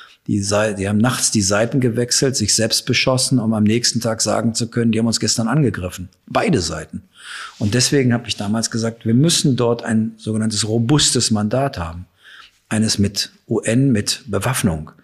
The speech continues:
Das hat Wladimir Putin dann auch mal vorgeschlagen, aber in einer Weise, die für uns und für die Ukraine untragbar gewesen ist. Er wollte es nämlich nur entlang der sogenannten Kontaktlinie,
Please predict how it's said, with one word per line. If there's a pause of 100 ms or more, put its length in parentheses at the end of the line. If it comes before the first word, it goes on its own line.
(480)
Das
hat
Wladimir
Putin
dann
auch
mal
vorgeschlagen,
aber
in
einer
Weise,
die
für
uns
und
für
die
Ukraine
untragbar
gewesen
ist.
Er
wollte
es
nämlich (320)
nur
entlang
der
sogenannten
Kontaktlinie,